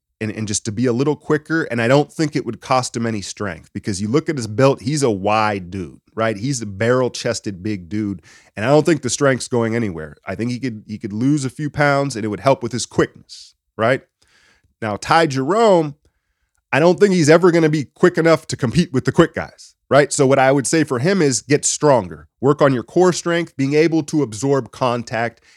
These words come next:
and just be stronger overall. Not that he's super weak, but he could be stronger, right? We know he has physical limitations. And then Baldwin Junior, it's more of a durability standpoint, right?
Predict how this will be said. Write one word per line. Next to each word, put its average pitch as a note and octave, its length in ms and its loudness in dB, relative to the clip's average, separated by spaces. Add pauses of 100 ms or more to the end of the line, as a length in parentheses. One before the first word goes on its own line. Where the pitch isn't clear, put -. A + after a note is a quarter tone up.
(100)
and A2+ 100 -8
just A#2 200 -6
be A#2 120 -4
stronger A2 580 -2
overall. G2 560 -6
Not D#3+ 260 2
that F3+ 100 0
he's D#3+ 140 -2
super D3 320 -6
weak, C#3+ 280 -4
but A2+ 180 -4
he - 220 -16
could D3 200 0
be B2 120 -4
stronger, G2+ 480 -6
right? A2 200 -2
We A2+ 120 -6
know B2+ 180 0
he B2 220 -4
has B2+ 260 0
physical A2+ 400 -8
limitations. A2+ 840 -8 (380)
And A#2 140 -2
then A2+ 180 0 (240)
Baldwin C#3 520 4
Junior, C#3 540 -2 (340)
it's - 180 -8
more C#3+ 220 4
of A#2+ 100 0
a A2+ 60 -4
durability A#2+ 1000 -2 (160)
standpoint, F#2+ 720 -6
right? B2 340 0